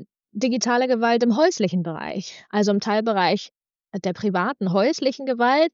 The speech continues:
die ja ohnehin sehr schwer zu erfassen ist, von der wir nicht zuverlässige Zahlen haben. Das gilt für den anderen Bereich tatsächlich auch. Und wir sehen eben im sozialen Nahraum auch den Einsatz zunehmend von Technologie,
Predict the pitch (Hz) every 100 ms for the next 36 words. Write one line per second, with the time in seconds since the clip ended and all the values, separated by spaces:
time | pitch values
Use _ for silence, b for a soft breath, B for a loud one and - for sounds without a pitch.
0 | _ 202 202 185 202 196 233 311 349 370
1 | B B _ 208 196 - 220 220 - -
2 | - 269 - 339 - 262 320 - B B
3 | B _ _ - 214 196 220 220 214 -
4 | 320 294 277 269 254 226 269 254 247 254
5 | 240 190 - 214 - 196 180 190 190 185
6 | 170 170 175 B B - 202 175 196 202
7 | 190 185 202 285 208 240 254 247 269 -
8 | 247 247 233 233 233 214 233 214 214 214
9 | 233 220 196 185 170 233 233 185 175 202
10 | 175 - - 240 220 202 202 - 220 240
11 | 208 175 202 202 190 226 262 277